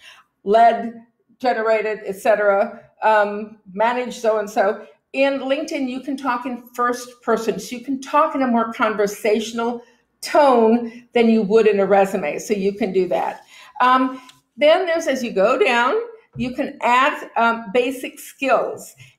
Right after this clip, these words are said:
And if it doesn't pop up a listing of skills, and you can go up in the menu,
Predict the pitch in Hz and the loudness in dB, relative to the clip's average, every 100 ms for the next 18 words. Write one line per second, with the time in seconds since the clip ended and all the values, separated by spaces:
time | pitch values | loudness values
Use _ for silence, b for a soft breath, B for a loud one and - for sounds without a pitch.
0 | - 254 254 254 269 269 262 285 311 339 | -4 -2 -2 -2 -4 -4 -4 0 2 0
1 | - - - 330 - 269 269 269 233 226 | -6 -12 -2 0 2 2 2 2 0 0
2 | 247 254 226 214 - 240 226 226 214 220 | -2 -4 -6 -6 -8 -4 -4 -4 -8 -8
3 | 226 214 233 269 294 392 349 339 302 302 | -6 -2 2 2 2 0 0 0 2 4
4 | 294 214 180 190 320 | 2 0 0 0 -2